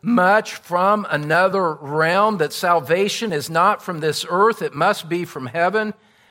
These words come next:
First of all, what I want you to see from this passage, I want you to see the triune nature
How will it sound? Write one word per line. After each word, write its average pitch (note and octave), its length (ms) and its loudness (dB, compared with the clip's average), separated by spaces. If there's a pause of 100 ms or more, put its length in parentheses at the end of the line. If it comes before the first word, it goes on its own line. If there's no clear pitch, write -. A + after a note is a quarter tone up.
(220)
First G3 260 -4
of E3+ 100 -6
all, E3 200 4
what D#3+ 140 2
I D3 40 0
want D3+ 300 -6
you D#3+ 40 -14
to D3 60 -16
see D3+ 260 -12
from B2 180 -14
this B2 140 -12
passage, A#2+ 540 -8 (320)
I - 60 -10
want D3 320 -6
you F#3 60 -10
to D#3 120 -12
see C#3+ 380 -8
the A#2 160 -10
triune C#3 1200 -8
nature B2+ 680 -10